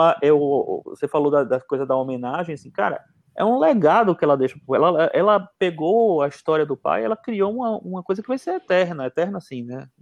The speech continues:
Até o cinema acabar qualquer dia depois da covid. Mas é, é um, um documento, um registro do pai que é incrível.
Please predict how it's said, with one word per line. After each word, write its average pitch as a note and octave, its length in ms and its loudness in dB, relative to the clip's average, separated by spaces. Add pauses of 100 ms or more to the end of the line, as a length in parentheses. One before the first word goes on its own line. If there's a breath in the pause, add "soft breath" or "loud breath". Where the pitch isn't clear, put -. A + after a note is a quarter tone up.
(100)
Até D3 280 -6
o E3+ 180 -6
cinema C#3+ 320 -10
acabar B2+ 300 -2
qualquer C3 260 -2
dia A#2+ 200 -4
depois A#2+ 260 -8
da A#2+ 60 -4
covid. A#2+ 340 -6 (180)
Mas D3+ 600 4 (100)
é, D3+ 80 -2 (200)
é D#3+ 60 -2
um, G3+ 440 -6
um D#3+ 120 -8
documento, E3+ 680 -4
um E3 40 -8
registro D#3+ 720 -6
do C#3+ 140 -2
pai A#2 480 0
que - 100 -12
é D4 60 -8
incrível. A#3+ 680 -2